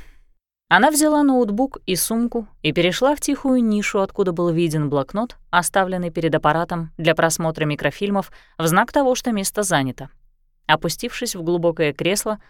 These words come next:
предназначенное для приятного чтения, Энджи вкратце описала встречу с Белкиным,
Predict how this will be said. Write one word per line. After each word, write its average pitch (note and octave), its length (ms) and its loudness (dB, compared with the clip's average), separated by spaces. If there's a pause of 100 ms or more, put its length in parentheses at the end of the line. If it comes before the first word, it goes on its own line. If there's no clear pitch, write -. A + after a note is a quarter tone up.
(120)
предназначенное F#3 800 0
для D#3+ 100 -2
приятного C#3+ 540 -2
чтения, G#3+ 560 -4 (300)
Энджи D4+ 360 2
вкратце C4 480 -2
описала A#3+ 460 -2
встречу G#3+ 420 -4
с G#3 80 -4
Белкиным, E3 640 0